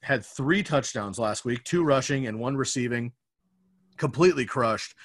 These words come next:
Do you think Jordan Howard is going to remain, who is getting more target share every week and more touches every week, but so is Miles Sanders? So both these guys are kind of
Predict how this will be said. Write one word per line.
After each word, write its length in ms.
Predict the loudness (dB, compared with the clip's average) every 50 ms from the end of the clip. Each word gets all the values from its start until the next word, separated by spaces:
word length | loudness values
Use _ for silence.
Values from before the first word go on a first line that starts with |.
| -20 -20 -20 -20 -20 _ _ _ -12 -4
Do 100 | 0 2
you 120 | 2 4
think 240 | 2 2 0 2 2
Jordan 240 | 4 4 4 2 2
Howard 300 | 2 2 2 2 0 0
is 160 | -2 -4 -4
going 220 | -4 -4 -4 -4 -4
to 60 | -6
remain, 560 | -6 -6 -4 -2 -2 0 0 0 -2 -4 -6 -10 _ -2
who 200 | 2 4 4 4
is 140 | 2 2 0
getting 240 | -2 -2 -2 -2
more 180 | -2 -2 -2 -2
target 340 | 0 2 0 2 0 0 -2
share 160 | -2 0 0
every 160 | 0 0 0
week 280 | 0 0 0 -2 -2 -6 -6
and 160 | -4 -2 -2
more 120 | -2 -2
touches 380 | 0 2 0 0 2 0 -2 -2
every 220 | -4 -4 -4 -6
week, 280 | -4 -6 -6 -8 -10 -14 _ -20 -20 -12 _
but 80 | -6 -2
so 180 | 2 2 2 2
is 80 | 2 0
Miles 260 | 0 0 0 0 -2
Sanders? 440 | -4 -4 -6 -8 -10 -12 -14 -16 -16 _ _ _ _ _ _ _ _ _
So 120 | -6 -6
both 280 | 0 4 4 4 4 4
these 180 | 0 -2 -2
guys 300 | 0 0 0 0 0 0
are 60 | -4 -6
kind 260 | -2 -2 0 0 0
of 160 | -4 -6 -8